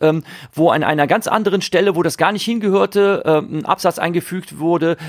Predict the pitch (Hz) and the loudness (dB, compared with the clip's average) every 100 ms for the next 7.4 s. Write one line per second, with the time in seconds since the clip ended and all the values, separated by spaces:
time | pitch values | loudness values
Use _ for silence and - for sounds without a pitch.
0 | - 139 - 208 - 170 190 170 - 156 | 0 2 4 0 2 2 2 0 -6 0
1 | 151 160 - - 151 - 196 190 160 - | 0 0 -8 -2 2 2 2 2 2 0
2 | 196 190 165 165 - 139 170 180 160 143 | -4 -2 0 -2 -2 0 0 2 0 0
3 | 147 139 120 202 220 - 170 147 151 131 | -2 0 2 2 0 -4 0 0 0 -2
4 | 160 151 135 156 165 175 151 151 175 170 | -4 -2 2 2 2 0 -2 -2 -2 0
5 | 151 135 165 135 127 131 113 131 123 120 | 0 0 0 0 2 2 2 0 -2 -4
6 | - 226 - - 139 156 156 208 - 190 | 0 -2 -2 -8 -4 2 2 2 0 -2
7 | 175 165 123 | 2 0 0